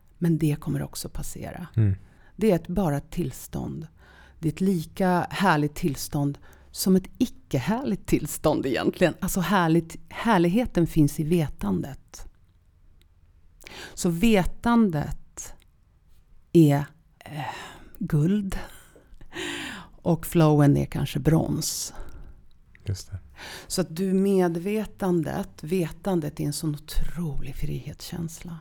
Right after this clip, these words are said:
Speaker 1: För då är du inte beroende att uppnå det här tillståndet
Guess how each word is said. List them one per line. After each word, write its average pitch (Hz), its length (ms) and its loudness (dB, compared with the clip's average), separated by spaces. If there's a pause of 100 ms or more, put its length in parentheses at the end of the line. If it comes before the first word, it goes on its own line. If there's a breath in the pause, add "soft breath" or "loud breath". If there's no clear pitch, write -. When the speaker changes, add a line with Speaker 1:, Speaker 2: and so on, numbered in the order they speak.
(760 soft breath)
Speaker 1:
För - 100 -6
då 165 80 4
är 170 40 8
du 202 80 8
inte 170 160 2
beroende 165 680 4
att - 180 -6
uppnå 185 540 4
det 147 80 4
här 131 220 0
tillståndet 151 800 0